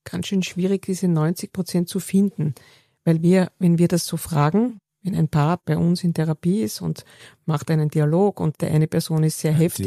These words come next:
Speaker 2: Dialog
Speaker 1: reagiert.
Speaker 2: ist etwas, wo
Speaker 1: Also
Speaker 2: das
Speaker 1: die
Speaker 2: Paar
Speaker 1: machen ein
Speaker 2: miteinander ein
Speaker 1: Gespräch,
Speaker 2: Gespräch führen.
Speaker 1: ein
Speaker 2: Ja.
Speaker 1: Zwiegespräch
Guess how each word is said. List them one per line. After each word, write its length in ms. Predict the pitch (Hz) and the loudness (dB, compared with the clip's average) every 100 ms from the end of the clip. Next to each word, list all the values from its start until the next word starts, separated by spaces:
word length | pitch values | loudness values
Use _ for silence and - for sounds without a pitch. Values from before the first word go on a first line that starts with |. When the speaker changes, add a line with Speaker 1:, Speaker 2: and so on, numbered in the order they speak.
| 190 | 2
Speaker 2:
Dialog 100 | 95 | 2
Speaker 1:
reagiert. 280 | 175 104 98 | 4 4 2
Speaker 2:
ist 180 | 95 | 0
etwas, 340 | 101 110 98 - | 0 0 0 -2
wo 260 | 101 98 - | -2 -2 0
Speaker 1:
Also 220 | 165 170 | 0 -2
Speaker 2:
das 220 | 110 - | -4 -4
Speaker 1:
die 100 | - | 0
Speaker 2:
Paar 140 | 170 | 2
Speaker 1:
machen 260 | 104 104 104 | 4 2 2
ein 40 | 101 | 2
Speaker 2:
miteinander 260 | 101 101 | 2 2
ein 60 | 101 | 4
Speaker 1:
Gespräch, 220 | 156 202 | 4 4
Speaker 2:
Gespräch 340 | 117 104 104 - | 2 2 0 -4
führen. 480 | - 113 147 160 - | 2 4 4 0 -2
Speaker 1:
ein 160 | 156 151 | 0 2
Speaker 2:
Ja. 140 | 101 | 0
Speaker 1:
Zwiegespräch 800 | 135 - 208 214 - 180 196 196 | -2 -4 -2 -4 -2 0 0 -2